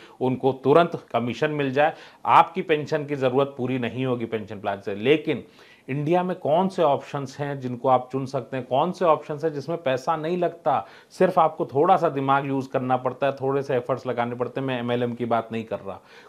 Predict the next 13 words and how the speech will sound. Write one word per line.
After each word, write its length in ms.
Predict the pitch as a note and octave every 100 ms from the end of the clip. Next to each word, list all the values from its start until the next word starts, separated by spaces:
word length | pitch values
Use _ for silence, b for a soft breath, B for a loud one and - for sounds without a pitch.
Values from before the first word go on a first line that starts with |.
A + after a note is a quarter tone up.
| -
कोई 240 | C#3 D3+
एमएलएम 340 | C3 B2+ B2+ B2+
से 140 | C3+
मुझे 200 | B2 A#2
कोई 220 | A#2+ B2+ C3
लेना 240 | B2 A#2
देना 240 | A2+ A2+
नहीं 200 | A2 G#2+
है। 220 | G#2 C3 C#3+ B B B -
आप 340 | C3+ E3+ - - _ -
अपनी 520 | C#3+ - G3 A3 A#3+
सिचुएशन 640 | A#3 D#3+ - C3+ C#3 D3+
में 160 | D3+